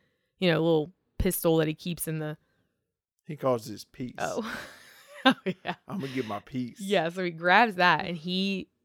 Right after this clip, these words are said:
Speaker 1: just Walker Texas Rangers it out there, and, uh, he goes a-looking,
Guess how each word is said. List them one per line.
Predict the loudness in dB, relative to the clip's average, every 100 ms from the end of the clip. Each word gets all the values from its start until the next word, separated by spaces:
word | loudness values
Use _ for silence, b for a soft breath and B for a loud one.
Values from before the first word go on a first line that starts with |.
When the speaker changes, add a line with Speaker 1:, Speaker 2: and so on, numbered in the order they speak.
| -16
Speaker 1:
just | -12 -14 -16 _ _ _
Walker | -16 -4 -2 -2 -4
Texas | -2 -2 -2 -6 0
Rangers | 2 4 4 2 4
it | 8
out | 10 8
there, | 4 2 4 2 0 b b b b b
and, | 2 2 2 2 2
uh, | 4 2 0
he | -2 -4
goes | 0 4 4 4
a-looking, | 4 4 2 0